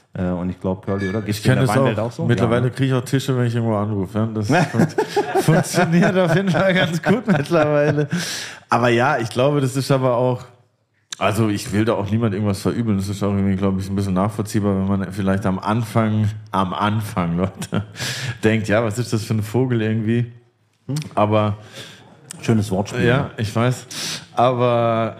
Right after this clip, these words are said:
Speaker 2: ja, ich glaube, nach und nach, äh, kann man die Leute da auch ein bisschen, äh, erziehen und denen zeigen, „Ey, es muss gar nicht immer alles so sein, wie ihr vielleicht denkt. Es kann auch so sein. Lass dich mal drauf ein.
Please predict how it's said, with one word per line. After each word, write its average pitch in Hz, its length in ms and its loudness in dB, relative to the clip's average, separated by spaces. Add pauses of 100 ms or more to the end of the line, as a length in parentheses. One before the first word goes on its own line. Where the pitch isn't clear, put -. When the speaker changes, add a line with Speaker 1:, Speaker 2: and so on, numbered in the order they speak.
Speaker 2:
ja, 117 320 2
ich 95 140 -8
glaube, 110 600 0 (360)
nach 113 300 0
und 120 120 0
nach, 131 340 0
äh, 135 240 0
kann 127 180 0
man 135 140 2
die 123 80 2
Leute 135 320 0
da 127 140 0
auch 127 160 -2
ein 135 100 -4
bisschen, 131 420 -2
äh, 127 280 2 (1300)
erziehen 127 480 0 (480)
und 135 220 0
denen 127 180 2
zeigen, 123 340 2
„Ey, 131 200 0
es 123 180 0
muss 143 200 0
gar 143 120 2
nicht 127 120 2
immer 127 200 2
alles 120 280 0
so 117 420 2
sein, 117 340 0
wie 113 100 0
ihr 117 100 0
vielleicht 113 360 0
denkt. 143 320 -2
Es 107 160 -6
kann 120 140 0
auch 120 100 2
so 135 160 0
sein. 120 140 2
Lass 113 180 0
dich 113 120 -6
mal 117 100 0
drauf 107 200 0
ein. 120 280 0